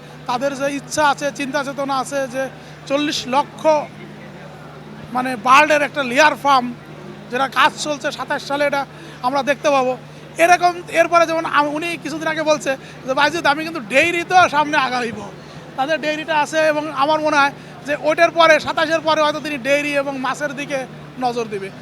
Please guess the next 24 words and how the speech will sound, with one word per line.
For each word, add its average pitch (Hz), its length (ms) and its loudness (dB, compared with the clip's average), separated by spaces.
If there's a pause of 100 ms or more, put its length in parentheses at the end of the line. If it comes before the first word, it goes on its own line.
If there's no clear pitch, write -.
(220)
তখন 311 200 2
কিন্তু 330 220 -6
দেখা 311 140 2
যাচ্ছে 302 220 0
ডেইরি 294 280 0
তো 320 120 -2
আমাদের 285 340 0
এখানে 277 340 -2 (280)
পাঁচ 277 200 0
হাজার, 285 220 0
দশ 262 160 -2
হাজার 277 260 -2
গরুর 262 280 -4
কিন্তু 247 280 -10
খামার 254 260 -2
গড়ে 240 180 0
উঠবে। 208 260 -4 (480)
এরপর 320 280 0
একটা 294 220 -4
কথা 262 200 -2
বলবো, 240 280 -6 (320)
প্যারাগন 311 420 2
গ্রুপের 302 420 -4
যে 277 140 -4